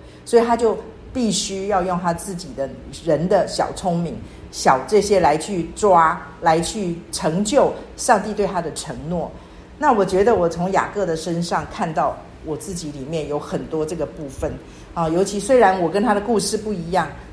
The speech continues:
可是我觉得在他，比如说他一个人逃出来，然后呢，逃到了旷野的里面，那种惊慌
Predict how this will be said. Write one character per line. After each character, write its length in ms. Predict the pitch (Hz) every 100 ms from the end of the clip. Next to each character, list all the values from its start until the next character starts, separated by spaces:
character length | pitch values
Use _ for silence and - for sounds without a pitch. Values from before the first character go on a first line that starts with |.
| -
可 60 | 180
是 300 | 208 226 - 170
我 120 | 175
觉 180 | 175 202
得 140 | 226
在 180 | 226 220
他， 80 | 220
比 160 | 175
如 120 | 160
说 240 | 175 202 196
他 180 | 208 190
一 100 | 202
个 120 | 196
人 200 | 170 156 165 - -
逃 200 | - 160
出 240 | - 170
来， 200 | 131 98 - - - -
然 120 | 160
后 120 | 208
呢， 160 | 190 175
逃 180 | - 160
到 140 | 202
了 100 | 170
旷 280 | 165 226 175
野 80 | 156
的 100 | 147
里 60 | 143 127
面， 200 | 165 139 - - -
那 120 | 233
种 220 | 208 143
惊 300 | 139 190 180
慌 340 | 175 175 160